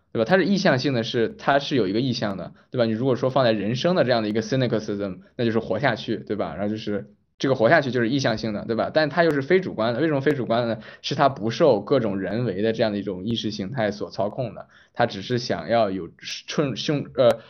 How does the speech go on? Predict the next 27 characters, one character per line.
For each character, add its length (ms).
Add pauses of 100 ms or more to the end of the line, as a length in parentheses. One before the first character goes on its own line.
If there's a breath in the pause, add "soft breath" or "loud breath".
(180 loud breath)
冲 160
着 80
这 100
个 80
意 100
向 160
性 140
去 400
做 240
的， 160 (160 soft breath)
所 160
以 20
可 140
以 100
说 240
它 160
是 80
一 60
种 380 (540 loud breath)
非 280
主 180
观 200
性 160
的 100
意 100
向 220
性， 340